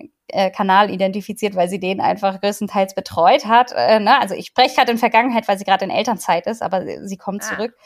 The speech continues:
Speaker 1: Ähm, ne, so, das heißt gerade nicht, nicht da, aber ich glaube, das fiel ihr dann auch schwer zu sagen, ähm, „Ich gebe die Aufgaben für eine <laughs> Zeit ab.“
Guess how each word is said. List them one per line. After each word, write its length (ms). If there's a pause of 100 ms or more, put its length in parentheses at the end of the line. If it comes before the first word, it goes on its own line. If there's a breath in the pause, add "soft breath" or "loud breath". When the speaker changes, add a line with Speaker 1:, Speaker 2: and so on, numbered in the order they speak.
(540 loud breath)
Speaker 1:
Ähm, 340
ne, 300
so, 220
das 200
heißt 300
gerade 300
nicht, 320
nicht 260
da, 280
aber 180
ich 100
glaube, 460
das 180
fiel 220
ihr 80
dann 160
auch 140
schwer 400
zu 160
sagen, 580
ähm, 260
„Ich 140
gebe 160
die 140
Aufgaben 360
für 100
eine 120
<laughs> 0
Zeit 240 (100)
ab.“ 220